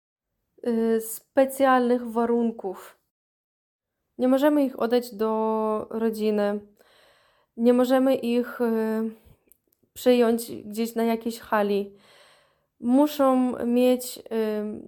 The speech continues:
dom absolutnie dostosowany do ich potrzeb. I dzięki fundacji takie warunki mają.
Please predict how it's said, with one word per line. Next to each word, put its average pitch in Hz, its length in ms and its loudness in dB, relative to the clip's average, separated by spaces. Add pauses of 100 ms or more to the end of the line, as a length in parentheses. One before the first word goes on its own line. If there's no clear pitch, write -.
(560)
dom 247 720 0
absolutnie 247 600 -4
dostosowany 226 720 0
do 220 100 -4
ich 226 240 -2
potrzeb. - 480 -6 (1300)
I 240 100 -2
dzięki 254 380 2
fundacji 247 800 0 (1500)
takie 262 280 2
warunki 240 400 2
mają. 208 420 -2